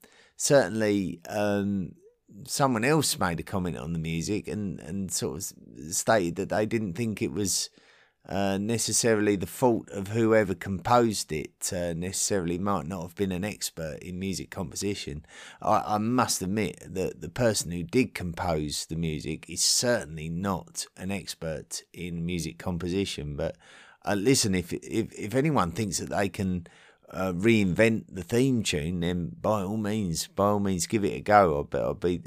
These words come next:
I'd love to hear from you. But, um, yeah, so, sorry if the, I know a lot of people have criticised the, the new music, and, uh, uh, what a shame, uh, what a shame. Maybe, um, maybe there's something we can do about that down the line. But anyway, thanks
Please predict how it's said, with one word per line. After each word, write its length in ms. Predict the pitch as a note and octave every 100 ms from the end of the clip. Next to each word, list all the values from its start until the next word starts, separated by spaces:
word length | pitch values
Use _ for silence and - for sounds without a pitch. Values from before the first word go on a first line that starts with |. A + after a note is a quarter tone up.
| -
I'd 160 | E2+
love 180 | F#2+ F#2
to 100 | -
hear 160 | F2+ G2
from 200 | - D#2
you. 160 | C#2 C#2+ - - - _ -
But, 220 | G2+ -
um, 400 | - G#2+ G2+ G2 -
yeah, 260 | A2+ A2 D#2+
so, 320 | - G#2 E2
sorry 460 | - - G#2 F2 D#2+
if 160 | - -
the, 340 | E2+ C2+ G1+
I 140 | C#2+ F#2+
know 240 | G2 F2+
a 20 |
lot 180 | F#2 F#2
of 120 | -
people 300 | - F2+ -
have 100 | D2+
criticised 640 | - - - F#2 E2 E2+ D#2+
the, 240 | D#2+ E2 -
the 160 | F2
new 260 | F2 F2+ E2+
music, 640 | E2+ F#2 E2+ D#2+ C#2 -
and, 340 | E2 D#2+ D#2 D#2+
uh, 260 | D#2+ D#2 D#2 - - - -
uh, 180 | D#2 F#2
what 260 | G2+ A#2+
a 20 |
shame, 540 | A2 D3+ B2 F2 D2 D2+
uh, 160 | D#2+
what 180 | D#2+ F2
a 60 | C2+
shame. 420 | - F2 D2+ C#2+
Maybe, 480 | F#2 F#2+ F2 F2 E2+
um, 280 | E2 D#2+ -
maybe 300 | D#2 F#2+ D#2+
there's 160 | E2 E2
something 340 | F2 D#2 A1
we 80 | D#2
can 180 | - D#2
do 140 | D#2+
about 240 | D2 D2+
that 180 | A#1+ A#1+
down 220 | C#2+ D#2+
the 80 | D2+
line. 280 | D#2 D2+ C2+
But 180 | C2 C2+
anyway, 400 | B2+ G2+ D2+ C#2 - - -
thanks 320 | C#3 C3